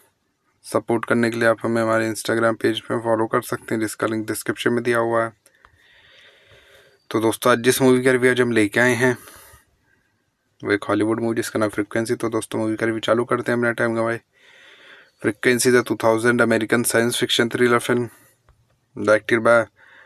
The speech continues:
Gregory Hoblit, written by Toby Emmerich, produced by Gregory Hoblit,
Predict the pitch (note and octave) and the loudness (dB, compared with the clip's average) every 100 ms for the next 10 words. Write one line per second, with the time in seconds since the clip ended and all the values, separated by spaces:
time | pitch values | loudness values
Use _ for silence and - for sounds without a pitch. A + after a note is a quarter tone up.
0 | _ _ _ _ - A2+ A#2 A#2 A#2 B2 | _ _ _ _ -14 0 2 4 6 4
1 | A2 A#2 A#2 A#2+ B2 - - _ _ _ | 4 2 2 2 0 0 -10 _ _ _
2 | - A2 A2+ A2 G#2+ - A2 A#2 A#2 A#2 | -10 -4 0 4 2 4 2 4 2 2
3 | A#2 - - _ _ _ _ - - _ | -2 -4 -14 _ _ _ _ -20 -20 _
4 | _ - A2 A#2 A2 A#2 A2 G#2 _ _ | _ -6 2 2 4 4 4 2 _ _
5 | _ _ - A2 A2+ A2+ A#2 A2+ A2 A2+ | _ _ -6 2 4 6 4 4 2 2
6 | A#2 - | 0 0